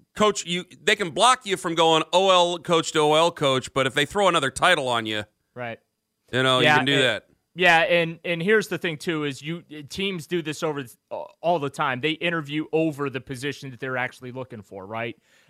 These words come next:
Speaker 2: I, how many times do you see guys interview for head coaching jobs that end up being coordinators,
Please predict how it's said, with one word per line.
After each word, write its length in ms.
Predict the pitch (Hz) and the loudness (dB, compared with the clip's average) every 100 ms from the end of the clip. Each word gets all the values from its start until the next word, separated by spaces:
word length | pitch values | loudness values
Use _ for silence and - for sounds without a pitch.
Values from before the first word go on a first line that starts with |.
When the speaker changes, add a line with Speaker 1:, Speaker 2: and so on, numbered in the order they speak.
| - | -2
Speaker 2:
I, 180 | 139 139 | -2 0
how 160 | 139 | -2
many 220 | 175 175 165 | 0 -2 -2
times 320 | 170 165 143 | -2 -2 -4
do 100 | 151 | -8
you 60 | |
see 180 | 143 160 | -8 -6
guys 360 | 143 151 147 151 | -2 -2 -2 -4
interview 320 | 147 135 143 | -6 -6 -8
for 120 | 143 | -6
head 200 | 135 131 | -6 -6
coaching 560 | 151 139 139 127 135 120 | -6 -6 -8 -12 -12 -8
jobs 360 | 139 131 127 - | -4 -2 -4 -8
that 120 | 127 | -8
end 160 | 131 | -8
up 140 | 131 123 | -8 -8
being 180 | 123 117 | -10 -10
coordinators, 640 | - 127 104 92 87 | -10 -10 -10 -14 -16